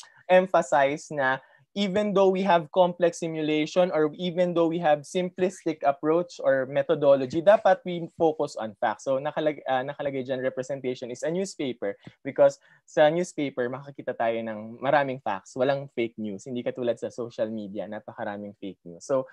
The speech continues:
sa newspaper, mo-, mostly facts ang makikita natin. Alright. So as I've said earlier, kailangan mag-build up tayo on the basic concept. So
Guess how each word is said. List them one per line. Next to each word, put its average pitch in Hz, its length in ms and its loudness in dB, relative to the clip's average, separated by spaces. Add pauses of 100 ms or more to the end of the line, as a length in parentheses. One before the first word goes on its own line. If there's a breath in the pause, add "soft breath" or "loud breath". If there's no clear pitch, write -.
(200 loud breath)
sa 147 320 0
newspaper, 151 640 -2
mo-, 139 320 -2
mostly 147 480 -6
facts 120 400 -6
ang 120 80 -12
makikita 104 560 -14
natin. - 400 -20 (1900)
Alright. 110 480 2
So 202 480 6 (380)
as 175 240 6
I've 190 240 4
said 185 320 4
earlier, 175 480 4
kailangan 190 480 4
mag-build 170 480 4
up 165 160 4
tayo 143 320 2
on 139 160 -2
the 123 80 4
basic 123 400 -6
concept. 104 600 -4
So 143 280 2